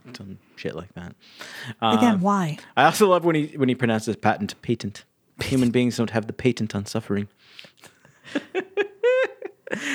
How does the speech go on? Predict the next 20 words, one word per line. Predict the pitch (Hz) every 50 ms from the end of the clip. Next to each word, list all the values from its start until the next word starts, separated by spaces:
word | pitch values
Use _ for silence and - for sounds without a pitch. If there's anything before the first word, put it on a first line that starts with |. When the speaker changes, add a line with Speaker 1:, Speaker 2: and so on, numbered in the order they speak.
| 262 254 240 226 190 - -
Speaker 1:
Uh, | 196 202 202 208 208 208 208 208 208 202 196
but | 208 233
yeah, | 233 208 160
so | - - 190 180 180 180 180
we, | 180 180 180 185 175 165
we | 170 170 180
get | 170 147 180 180 160 -
this, | 175 165 139 -
this, | - 165 151 143 143 143 143 139 131 127
like, | 123 127 127 127 117 - - 151
Gaius | 135 143 143 151 156 151 135 -
is | 151 135
even | 151 147 135 131 120
further | - - - 131 127 123 123 123 120 120
elevating | - 113 117 113 113 110 113 110 104 107 110 104
himself | 101 107 98 - - 107 104 104 - -
in | - 117 101
his | 90 101 98 104
own | 101 104 98
head, | 92 101 98 98 -